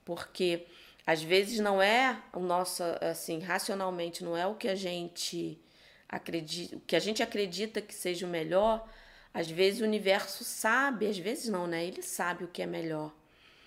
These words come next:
Então, só peça harmonia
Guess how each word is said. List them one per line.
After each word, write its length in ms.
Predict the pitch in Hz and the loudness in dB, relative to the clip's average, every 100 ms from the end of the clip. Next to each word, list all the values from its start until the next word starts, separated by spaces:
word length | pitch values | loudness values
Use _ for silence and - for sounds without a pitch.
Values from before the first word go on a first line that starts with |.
| - - _ | -20 -20 _
Então, 680 | 170 175 175 175 170 190 202 - _ _ _ _ _ - - - | -2 -2 0 2 2 2 -6 -16 _ _ _ _ _ -20 -20 -16
só 840 | - - - 202 220 254 - - - | -12 -10 0 6 6 4 -2 -12 0
peça 580 | 170 165 180 - 196 208 _ _ _ _ _ _ - | 4 4 2 -6 -10 -14 _ _ _ _ _ _ 2
harmonia 960 | 185 339 285 277 233 196 196 214 226 | 4 4 2 0 0 -2 -2 -2 -4